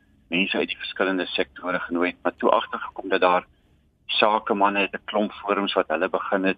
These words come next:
die, die wijks, eh, komitees het forums. Ons het toe gedink dat ons liewer eers gaan fokus op die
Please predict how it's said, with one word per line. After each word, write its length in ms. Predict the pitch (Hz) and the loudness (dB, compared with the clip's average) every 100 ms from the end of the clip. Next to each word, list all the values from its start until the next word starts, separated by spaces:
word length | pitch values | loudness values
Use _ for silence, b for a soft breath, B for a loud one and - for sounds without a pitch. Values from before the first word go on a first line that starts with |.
| - | -6
die, 140 | 90 - _ _ _ - | -20 -20 _ _ _ -16
die 120 | - | 0
wijks, 480 | 196 - - - - | 2 2 -4 -10 -10
eh, 360 | - 98 92 90 - 60 - - _ | -2 2 4 2 -2 -10 -12 -20 _
komitees 580 | - 101 - - 104 - | -8 -8 -8 -2 -2 -2
het 100 | - | -6
forums. 440 | - 95 98 98 - B B B B B - | -4 0 0 -2 -8 B B B B B 2
Ons 260 | 117 127 | 4 4
het 140 | 127 - | 0 -6
toe 100 | 113 | -10
gedink 300 | - 101 98 | 0 2 2
dat 140 | 101 - | 0 2
ons 240 | 110 - | 0 0
liewer 280 | 98 117 - | -2 -2 -2
eers 140 | 113 | 0
gaan 140 | - 101 | 0 0
fokus 400 | - 101 104 - | -2 -6 -6 -14
op 100 | |
die 80 | - | -16